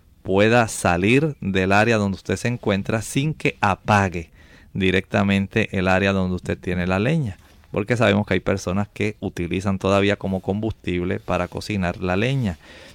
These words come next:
Eh, es muy necesario que nosotros aprendamos a vivir con mucha sabiduría. Esto nos capacitará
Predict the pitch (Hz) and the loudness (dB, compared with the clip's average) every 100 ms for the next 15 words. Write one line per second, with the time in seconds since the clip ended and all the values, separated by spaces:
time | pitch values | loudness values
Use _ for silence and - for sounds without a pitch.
0 | - 110 107 104 101 98 98 - - 120 | -10 0 4 6 4 4 2 -2 -4 0
1 | 139 147 151 151 147 139 123 117 110 117 | 2 2 2 2 2 0 -2 -2 0 0
2 | 120 113 117 127 113 101 104 117 120 - | 2 2 2 2 0 0 -2 0 -2 -2
3 | - - - - - 107 104 98 104 120 | -16 -20 -20 -16 -6 -2 0 2 2 2
4 | 117 101 95 104 - 90 90 90 98 92 | 2 0 2 0 -2 -4 -4 -4 -4 -4
5 | 87 82 80 - 98 - - - _ _ | -4 -4 -6 -8 -10 -10 -14 -20 _ _
6 | _ - - - - - 104 117 - 127 | _ -20 -20 -20 -20 -8 -4 -2 2 6
7 | 127 123 113 110 104 - 104 95 92 95 | 8 6 4 2 0 0 0 2 2 0
8 | 90 87 85 117 | -2 -2 -2 -4